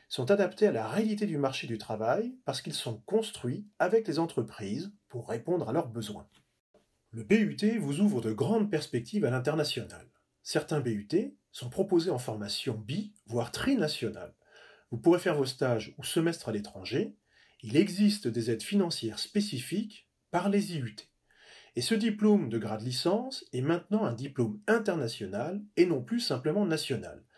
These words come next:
Ainsi, lorsque vous serez diplômé du bachelor universitaire de technologie, vous pourrez plus facilement poursuivre vos études dans un établissement d'enseignement supérieur étranger,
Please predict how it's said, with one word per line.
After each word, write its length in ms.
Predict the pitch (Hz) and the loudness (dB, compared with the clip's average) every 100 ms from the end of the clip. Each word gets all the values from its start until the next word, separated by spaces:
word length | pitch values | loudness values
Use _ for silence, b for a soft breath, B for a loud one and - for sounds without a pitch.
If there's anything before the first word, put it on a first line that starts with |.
| B B - | B B -6
Ainsi, 480 | 131 - 208 202 - | -2 2 2 2 2
lorsque 260 | 147 156 - | -2 0 0
vous 160 | 120 | 0
serez 300 | 117 135 113 | -2 -2 -2
diplômé 560 | 110 127 214 208 185 165 | -4 -2 0 2 2 2
du 140 | 110 | 0
bachelor 760 | 104 151 - - 156 131 107 104 | 2 2 2 0 0 0 -2 -4
universitaire 720 | 185 170 135 135 - 127 131 127 | 0 0 0 -2 -4 -2 -2 -2
de 80 | |
technologie, 720 | - 226 220 156 113 104 117 B B B B B | -2 -2 0 0 0 -2 -6 B B B B B
vous 100 | 135 | -8
pourrez 260 | 131 170 160 | 2 4 4
plus 120 | 240 | 2
facilement 400 | 220 208 190 185 | 2 0 0 -2
poursuivre 400 | 180 185 - 160 | -2 -4 -6 -4
vos 160 | 147 143 | -2 -4
études 340 | 143 156 131 | -4 -2 -2
dans 180 | 113 107 | -2 -4
un 60 | 120 | -4
établissement 500 | 131 143 147 - 147 | 0 0 0 -4 -2
d'enseignement 440 | 120 117 113 107 | -2 -2 -4 -6
supérieur 480 | - 202 175 139 123 | -6 0 2 2 0
étranger, 560 | - 107 101 131 - | -4 -12 -4 -2 -2